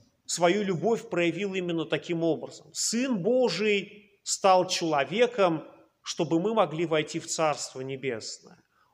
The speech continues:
Он дарует нам небесное наследие, не ожидая от нас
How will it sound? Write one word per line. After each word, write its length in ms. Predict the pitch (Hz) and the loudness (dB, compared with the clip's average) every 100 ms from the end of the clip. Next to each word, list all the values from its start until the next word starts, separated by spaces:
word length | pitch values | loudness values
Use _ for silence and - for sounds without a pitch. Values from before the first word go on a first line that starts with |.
| - | 2
Он 380 | 208 254 269 202 | 8 8 8 6
дарует 520 | 214 220 233 233 220 | 6 6 6 4 2
нам 420 | 202 196 170 - - - | 2 2 0 -12 -20 -6
небесное 680 | 170 160 208 214 - 180 160 | -2 2 4 4 2 -2 -2
наследие, 1200 | 151 151 - - 175 - 294 196 202 175 143 127 - - _ _ - - - | -2 0 0 -2 -2 -4 -4 2 6 8 6 4 -6 -20 _ _ -20 -14 -2
не 140 | 185 | 4
ожидая 600 | 208 170 180 226 247 240 | 4 4 0 4 6 6
от 100 | 220 | 4
нас 560 | 202 208 202 - - | 0 0 0 -2 -8